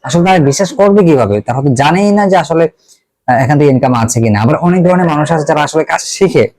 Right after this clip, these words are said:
<clears throat> just টুলস এর কাজ শিখে, এবং কি যখন কাজ পায় না, তখন মনে করে যে এই মার্কেটটা আসলে ডাউন, এখানে কোন থে-, কোনো রকম ইনকাম করা যায় না। বিষয়টা একদম সম্পূর্ণভাবে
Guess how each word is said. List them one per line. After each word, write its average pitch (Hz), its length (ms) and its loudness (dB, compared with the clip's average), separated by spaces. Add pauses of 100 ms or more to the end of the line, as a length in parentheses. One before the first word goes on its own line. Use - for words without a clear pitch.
(340)
<clears throat> - 1120 -10
just 139 340 -4 (680)
টুলস 208 260 2
এর 196 120 2
কাজ 175 160 0
শিখে, 156 320 0 (160)
এবং 127 300 0
কি 131 80 2
যখন 135 280 0
কাজ 143 300 -4
পায় 147 140 0
না, 180 100 0
তখন 147 200 0
মনে 131 180 0
করে 131 140 0
যে 123 100 -2
এই 123 60 2
মার্কেটটা 113 480 -2
আসলে 117 300 -2 (760)
ডাউন, 98 240 -6 (380)
এখানে 131 220 0
কোন 135 180 0
থে-, 143 200 -4
কোনো 147 160 0
রকম 147 180 0
ইনকাম 131 280 0
করা 156 240 2
যায় 113 160 0
না। 98 120 -6 (520)
বিষয়টা 160 200 2
একদম 165 320 2
সম্পূর্ণভাবে 143 800 0